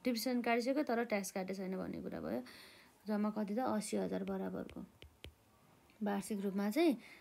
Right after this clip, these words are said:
र जसमा चाहिँ अब हामीले के गर्छौँ? लेस ट्याक्स घटाउँछ है त। Tax at the rate रुपिस ट्वेन्टी फाइभ पर्सेन्ट भनेपछि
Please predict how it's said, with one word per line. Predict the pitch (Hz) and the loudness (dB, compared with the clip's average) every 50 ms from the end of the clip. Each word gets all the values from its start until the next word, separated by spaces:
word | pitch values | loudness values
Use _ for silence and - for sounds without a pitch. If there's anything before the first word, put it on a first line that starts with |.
| - - - | -10 -2 2
र | 240 247 | 2 4
जसमा | 220 262 262 - 254 254 | 6 4 4 4 2 2
चाहिँ | 247 262 254 | 4 4 6
अब | 240 233 | 6 6
हामीले | 208 196 196 208 | 4 4 2 2
के | 254 269 | 4 4
गर्छौँ? | 269 262 254 240 - 294 320 320 | 6 6 4 4 6 8 8 8
लेस | 277 233 226 233 254 269 254 - - - | 8 8 8 6 6 6 4 0 -2 0
ट्याक्स | 226 208 196 - - - | 0 0 0 -2 -4 -6
घटाउँछ | 170 170 - 170 170 170 | -6 -4 -2 -2 -2 0
है | 180 196 233 220 | 0 2 2 2
त। | 196 180 - - - - - _ _ - - | 2 0 -2 -8 -20 -20 -20 _ _ -6 0
Tax | 233 233 240 233 - | 2 2 2 2 2
at | 220 220 226 | 2 2 2
the | 208 220 202 | 2 2 4
rate | 214 233 254 214 233 | 4 4 2 2 0
रुपिस | 214 - 254 269 262 - - - - - - - - - - - | -2 0 0 0 0 -2 -6 -18 -20 -20 -20 -20 -20 -16 -8 -2
ट्वेन्टी | 214 202 202 196 | 0 0 0 0
फाइभ | 185 208 214 214 | 2 0 0 0
पर्सेन्ट | 220 214 202 202 - 214 208 | 0 0 0 0 2 0 2
भनेपछि | 190 185 196 196 254 269 | 2 2 2 2 2 2